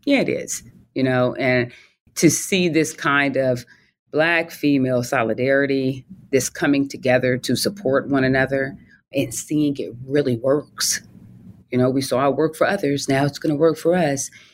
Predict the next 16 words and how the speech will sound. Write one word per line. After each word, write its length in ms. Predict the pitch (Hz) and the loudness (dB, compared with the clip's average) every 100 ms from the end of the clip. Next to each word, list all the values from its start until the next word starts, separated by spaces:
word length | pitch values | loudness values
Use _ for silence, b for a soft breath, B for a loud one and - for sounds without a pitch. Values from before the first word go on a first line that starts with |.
| B | B
It's 160 | 170 165 | 0 2
a 80 | |
really 300 | 143 151 127 | 2 2 0
special 460 | 123 - 107 - 82 | -2 0 -2 0 -4
time. 460 | - 87 73 60 - B B B | -2 0 0 -4 -10 B B B
Right 200 | - 139 | -2 0
now, 240 | 139 147 147 | 2 0 0
we're 200 | 139 127 | 0 -4
unafraid, 840 | - 131 - 113 120 127 120 110 | -2 -4 -2 -2 0 2 2 -2
we're 140 | 127 127 | -2 -2
bold, 500 | 110 117 120 120 123 | 0 2 2 0 -2
we're 60 | |
ready 240 | 135 147 147 | -2 2 2
to 100 | 113 | 0
do 240 | 107 127 | 0 0
it. 240 | 104 95 | 2 -2